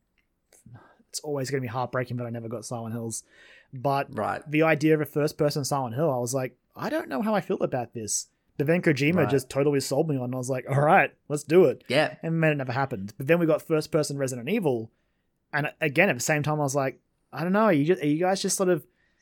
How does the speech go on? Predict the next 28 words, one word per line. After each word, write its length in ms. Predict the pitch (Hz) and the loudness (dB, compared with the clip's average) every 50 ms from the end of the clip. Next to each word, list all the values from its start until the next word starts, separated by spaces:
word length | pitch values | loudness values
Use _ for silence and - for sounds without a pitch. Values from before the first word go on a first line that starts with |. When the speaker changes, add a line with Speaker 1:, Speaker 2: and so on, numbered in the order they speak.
| _ _ _ _ - - | _ _ _ _ -6 -2
Speaker 1:
are 60 | 147 | -2
you 100 | 143 151 | 0 0
just 160 | 151 156 - | -2 -2 -4
going 200 | 151 143 143 151 | -4 -2 -4 -4
for 100 | 135 - | -6 -6
the 60 | 139 127 | -6 -4
P 180 | - 160 151 | -2 0 0
T 220 | 147 - 165 147 147 | 0 2 2 2 2
angle 240 | 139 147 151 160 | 2 2 0 0
because 280 | 143 147 143 - 139 123 | 0 -2 0 0 0 0
that 180 | 139 147 - - | 0 -2 -2 -2
blew 220 | 151 151 139 123 | 0 0 0 2
up?" 220 | 123 156 208 - - | 2 0 -2 0 0
But 120 | 151 143 | 0 0
again, 320 | 143 127 151 170 156 120 110 87 | 2 2 2 2 2 0 -2 -8
as 160 | - 104 107 - | -12 -10 -10 -6
soon 140 | - 147 147 | -4 -4 -2
as 80 | 139 | -2
I 80 | 151 131 | -2 -4
finished 280 | - 156 143 131 - | -2 -4 -4 -4 -2
seven, 280 | - 151 151 143 127 123 | -2 -4 -2 -2 -4 -6
it 40 | 123 | -6
was 180 | 120 117 110 | -8 -8 -10
just 240 | - 131 127 120 - | -10 -10 -10 -8 -8
like, 180 | 127 117 113 - | -10 -10 -10 -10
no, 260 | 113 120 151 160 131 | -8 -4 -2 -2 -2
that 200 | 117 127 135 170 | -2 -4 -4 -2
was 300 | 165 156 147 139 127 - | 0 0 0 0 -2 -6